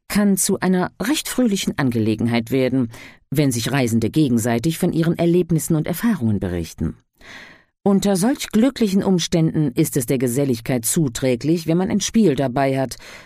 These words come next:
Denken Sie daran, ein Kartenspiel oder eines der inzwischen erhältlichen, erstaunlich kompakten Schachspiele ins Handgepäck zu stecken. Leider ist ein Reiseklonk zu groß für solche Zwecke, es sei denn, man ist ein sehr leidenschaftlicher Spieler.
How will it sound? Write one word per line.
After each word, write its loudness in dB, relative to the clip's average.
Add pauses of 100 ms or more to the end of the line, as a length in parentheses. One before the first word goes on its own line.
(260)
Denken 2
Sie 0
daran, 0
ein -2
Kartenspiel -2
oder 0 (300)
eines 0
der 0
inzwischen 0
erhältlichen, 0
erstaunlich 0
kompakten 0
Schachspiele 0
ins 0
Handgepäck -4
zu -4
stecken. -8 (960)
Leider 2
ist -2
ein 2
Reiseklonk 0
zu -2
groß 0
für 0
solche 0
Zwecke, 0 (560)
es 2
sei 0
denn, 2
man 2
ist -4
ein 0
sehr 2
leidenschaftlicher -4
Spieler. -6